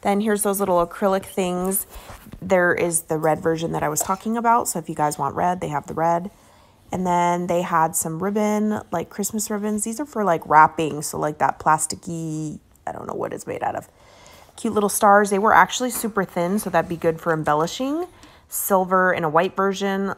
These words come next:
Lots of, like, pastel. Like, look at these cute little, um, bottle cra-, cap trees. Bottle cap. What are they called? Bristle. Then they had the shaker frames with the sequins in them. More little trees. These are, like, tinsel looking trees.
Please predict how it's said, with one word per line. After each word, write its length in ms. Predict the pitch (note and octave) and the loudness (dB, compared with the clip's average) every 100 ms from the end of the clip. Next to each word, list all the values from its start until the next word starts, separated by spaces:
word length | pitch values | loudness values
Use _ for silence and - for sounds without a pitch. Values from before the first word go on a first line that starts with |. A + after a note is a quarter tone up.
| - | 0
Lots 280 | E3+ F3 | 0 0
of, 100 | G3 | -2
like, 200 | F#3+ D#3+ | -2 -2
pastel. 720 | - D#3 D3+ - F#3 F3+ F3 F3 | -2 -2 -2 -2 2 4 4 2
Like, 160 | E3+ | -2
look 140 | F#3 G3+ | -8 -8
at 60 | |
these 200 | G3 F#3 | -8 -8
cute 240 | - F3+ - | -10 -10 -8
little, 300 | E3+ D#3+ - | -6 -2 -2
um, 440 | C#3+ D2 - D#3 - - - | -2 -4 -10 -16 -20 -18 0
bottle 200 | F#3 F#3+ | 2 2
cra-, 260 | - F#3 - - | 0 -2 -2 -8
cap 240 | - E3+ - | -2 -2 -2
trees. 320 | G#3 G3+ G3 | -4 -2 -2
Bottle 300 | - G2+ C3 | 0 -2 -2
cap. 240 | - C3+ | -6 -6
What 100 | G3+ | -6
are 60 | A#3 | -6
they 80 | B3+ | -6
called? 240 | B3 B3 | -6 -6
Bristle. 340 | G3+ - A#3 A#3+ - - - - - - | -8 -4 -6 -6 -16 -20 -20 -20 -20 -10
Then 120 | G3+ | -2
they 80 | G3 | 2
had 160 | G3+ F#3 | 2 2
the 100 | F3 | 0
shaker 760 | - G#3 F#3+ F#3+ F#3+ F#3 - - | 0 -2 -2 -2 2 4 2 0
frames 880 | - G3+ G3+ G3+ G3+ G#3+ A#3 - - - - _ _ _ - | -2 0 0 0 0 -2 -4 -6 -10 -18 -20 _ _ _ -14
with 140 | F3 | -6
the 80 | E3 | -4
sequins 520 | - G#3 G3+ G#3+ G#3 | -2 -4 -2 0 0
in 180 | G#3+ G#3 | 0 0
them. 580 | G#3 G#3 G#3 G#3+ A#3+ B3+ _ - - - _ | 2 2 0 -2 -4 -8 _ -20 -20 -20 _
More 280 | E3+ E3+ F3 | -4 0 2
little 220 | F3+ F3 | 2 -2
trees. 480 | E3+ - G3+ G3 G3 | -4 -6 -4 -2 -2
These 160 | F#3+ F#3 | -6 -6
are, 80 | F#3 | -6
like, 300 | E3 - - | -6 -8 -8
tinsel 440 | F#3 F3 F#3 F#3 | -6 -4 -4 -4
looking 300 | F#3 - F#3+ | -6 -6 -6
trees. 840 | F#3+ G3 F#3+ F#3 F#3+ G3+ A3 - | -6 -6 -6 -4 -4 -6 -8 -12